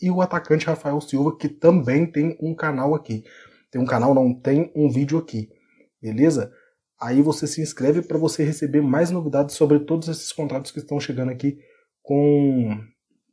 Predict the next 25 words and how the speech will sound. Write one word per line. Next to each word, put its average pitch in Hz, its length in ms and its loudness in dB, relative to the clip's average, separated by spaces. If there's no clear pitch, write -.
com - 180 0
esses 127 220 -4
novos 131 280 -2
reforços 143 680 -6
aí, 110 180 0
tá? 135 320 -4
Para 156 140 0
inscrever 135 420 0
os 131 120 -6
três, 127 500 -4
mais 139 320 0
o 156 60 0
Leonardo 123 360 0
Paes, 135 280 -4
é 147 40 -2
preciso 139 440 -8
que - 40 -8
o 143 60 -6
Cruzeiro 139 380 -4
pague 135 280 -6
dívida 127 360 -4
com 139 180 -6
o 139 60 -2
Atlético 135 420 -4
Acreano 143 580 0